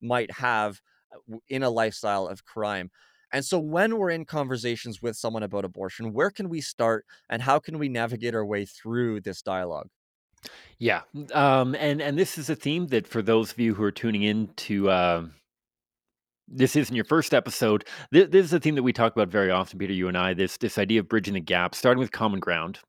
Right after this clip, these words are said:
Speaker 2: Uh, and, and you laid it out there very well, that when somebody brings this up on the street, um, about abortion decreasing the crime rate, there, there, I mean, there's lots of different areas that we can find common ground in.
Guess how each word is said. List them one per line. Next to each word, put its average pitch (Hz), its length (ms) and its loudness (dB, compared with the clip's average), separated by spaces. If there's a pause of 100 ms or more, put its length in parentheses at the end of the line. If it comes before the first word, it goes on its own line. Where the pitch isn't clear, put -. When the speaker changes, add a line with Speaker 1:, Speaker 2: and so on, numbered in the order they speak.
(120)
Speaker 2:
Uh, 104 300 4
and, 113 260 -2
and 113 160 -2
you 135 80 2
laid 120 160 4
it 92 80 0
out 92 180 0
there 92 140 -6
very 90 240 0
well, 85 320 0
that 90 160 -2
when 107 160 -2
somebody 170 220 2
brings 131 260 -2
this 117 160 -4
up 101 140 -4
on 101 40 -6
the 92 60 -6
street, 98 320 -6 (140)
um, 95 320 0
about 101 520 0 (420)
abortion 107 420 2
decreasing 101 420 -4
the 92 60 -8
crime 98 280 -4
rate, 98 160 -2
there, 123 180 0
there, 208 220 -2
I 143 40 0
mean, 143 120 2
there's 156 180 0
lots 202 200 0
of 123 60 -6
different 107 340 -4 (220)
areas 101 360 -2
that 95 100 -8
we 101 120 -4
can 87 400 -10
find 92 260 -6
common 95 220 -8
ground 104 300 0
in. 107 160 2